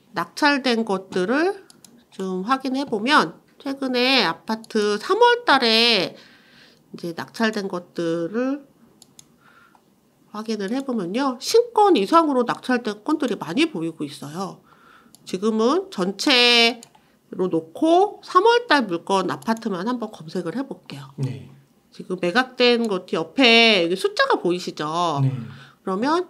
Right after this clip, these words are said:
Speaker 1: 최저가, 파란색이 최저가고요. 아래가 이제 낙찰된 가격이에요.
Speaker 2: 네.
Speaker 1: 그래서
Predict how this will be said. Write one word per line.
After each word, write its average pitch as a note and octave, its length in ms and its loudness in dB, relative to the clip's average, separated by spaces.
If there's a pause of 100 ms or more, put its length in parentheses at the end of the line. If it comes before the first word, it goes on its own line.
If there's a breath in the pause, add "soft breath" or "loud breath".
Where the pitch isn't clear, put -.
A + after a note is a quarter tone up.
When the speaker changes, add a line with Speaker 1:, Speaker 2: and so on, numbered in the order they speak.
Speaker 1:
최저가, G#4 560 0
파란색이 F#4 560 2
최저가고요. C4+ 880 2 (380 loud breath)
아래가 B3 920 4
이제 F#3+ 120 -4
낙찰된 A#3+ 1900 2
가격이에요. G#3 1000 2
Speaker 2:
네. C3+ 80 -4
Speaker 1:
그래서 G#3+ 340 0